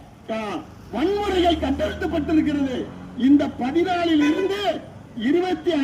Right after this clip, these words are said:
ஐந்து வரை பலவிதமான கலவரங்கள். விவசாயிகள் வாழ முடியல, மீனவர்கள் வாழ முடியல, தொழிலாளர்கள் வாழ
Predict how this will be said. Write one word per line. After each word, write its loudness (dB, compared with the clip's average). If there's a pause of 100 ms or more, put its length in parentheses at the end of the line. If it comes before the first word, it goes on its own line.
ஐந்து 2
வரை -4 (640)
பலவிதமான 4 (220)
கலவரங்கள். 2 (1300)
விவசாயிகள் 2
வாழ 0 (100)
முடியல, 8 (720)
மீனவர்கள் 2
வாழ 0 (120)
முடியல, 6 (520)
தொழிலாளர்கள் 0
வாழ -2